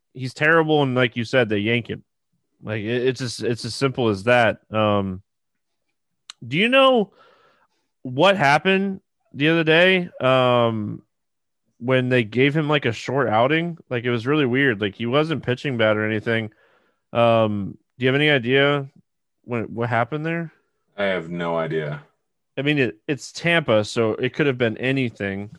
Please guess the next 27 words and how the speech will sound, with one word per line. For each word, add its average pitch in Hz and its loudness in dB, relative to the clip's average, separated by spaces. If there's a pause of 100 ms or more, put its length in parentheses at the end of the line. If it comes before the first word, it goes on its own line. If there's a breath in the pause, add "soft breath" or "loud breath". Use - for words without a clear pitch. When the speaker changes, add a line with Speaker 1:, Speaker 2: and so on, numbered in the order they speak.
(120)
Speaker 1:
Um, 107 -4 (1700)
but 135 0
yeah, 135 4
Speaker 2:
I - 6
mean, 98 2
maybe 110 4
Speaker 1:
that 113 2
Speaker 2:
it's - 0
'cause 101 -2
I 95 -2
think 98 -6
any 90 -6
outing 87 0
after, 82 -4 (800 soft breath)
after 107 2
he 98 4
goes 95 2 (120)
eighty, 190 -4
ninety 175 -6
pitches, 98 -4
they 87 -4
just 82 -8
give 101 -2
him 87 -6
a 85 -4
short 85 -6
leash. 85 -6